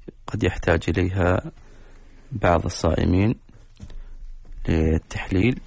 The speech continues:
فهذه، مثل هذه القطرة لا تفت-، لا تفطر الصائم، وصيامه صحيح، لأنه قد ثبت عن النبي صلى الله عليه وسلم أنه احتجم وهو صائم،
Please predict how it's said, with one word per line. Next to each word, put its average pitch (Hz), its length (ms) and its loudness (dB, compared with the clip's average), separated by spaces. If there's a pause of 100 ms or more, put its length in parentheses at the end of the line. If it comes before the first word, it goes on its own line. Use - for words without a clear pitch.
فهذه، 117 380 2
مثل 92 240 0
هذه 87 300 2
القطرة 123 420 2
لا 135 120 4
تفت-، - 260 -4 (180)
لا 117 160 4
تفطر 85 500 -2 (800)
الصائم، 92 600 0 (640)
وصيامه 90 880 2
صحيح، - 640 -2 (920)
لأنه 95 520 4
قد - 180 -2
ثبت 95 420 0
عن 80 80 4
النبي 82 260 4
صلى 82 220 0
الله 85 380 2
عليه 85 280 2
وسلم - 520 0
أنه 90 480 4 (600)
احتجم 85 580 2
وهو 82 800 2 (260)
صائم، 90 440 0